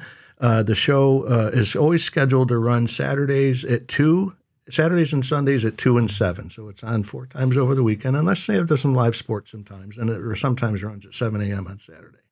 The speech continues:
And then if you miss it on the weekend, you can catch it Tuesday at eight, or you can always catch it on, you can catch, uh, five shows on the podcast anytime, W Y S L uh, dot com, to Y S L ten forty dot com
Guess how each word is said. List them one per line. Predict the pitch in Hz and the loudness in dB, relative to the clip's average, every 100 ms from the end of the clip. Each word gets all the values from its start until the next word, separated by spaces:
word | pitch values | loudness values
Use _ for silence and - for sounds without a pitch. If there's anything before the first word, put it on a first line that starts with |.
| _ _ _ _ _ _ | _ _ _ _ _ _
And | 165 131 127 | 0 4 4
then | 135 | 4
if | 127 | 4
you | 131 | 2
miss | 147 147 | 2 0
it | 143 | 0
on | 139 | 2
the | 131 | 2
weekend, | 139 131 127 | 0 0 0
you | 117 | 2
can | 104 107 | 0 -2
catch | 117 - | -4 -6
it | 113 | -2
Tuesday | 131 123 110 107 | 0 0 0 0
at | 107 | 2
eight, | 143 160 - - _ | 2 0 -6 -20 _
or | 110 | -2
you | 104 | -2
can | 104 113 - | -2 -6 -2
always | 160 147 127 | 0 0 0
catch | 123 113 | 0 0
it | 117 | 0
on, | 113 104 | 2 0
you | 101 | -4
can | 104 | -6
catch, | 98 117 - - | -4 -4 -4 -4
uh, | 113 101 | -2 -2
five | - 131 127 | -2 -2 0
shows | - 120 107 | 0 0 0
on | 104 | -4
the | 104 | -4
podcast | 107 110 107 117 104 - | -4 -6 -4 -6 -6 -4
anytime, | 110 104 110 107 | -6 -6 -6 -6
W | 104 101 | -6 -10
Y | 104 110 | -16 -18
S | 104 - | -20 -18
L | 113 110 107 - _ _ 113 | -6 -6 -6 -12 _ _ -10
uh, | 110 | -8
dot | 104 110 - | -6 -6 -8
com, | - 131 131 | -6 -6 -4
to | 117 | -8
Y | 110 113 | -10 -16
S | - | -18
L | 117 | -18
ten | - 104 | -8 -8
forty | 98 120 113 | -8 -12 -14
dot | 110 - | -16 -12
com | - 156 156 156 | -4 0 0 -4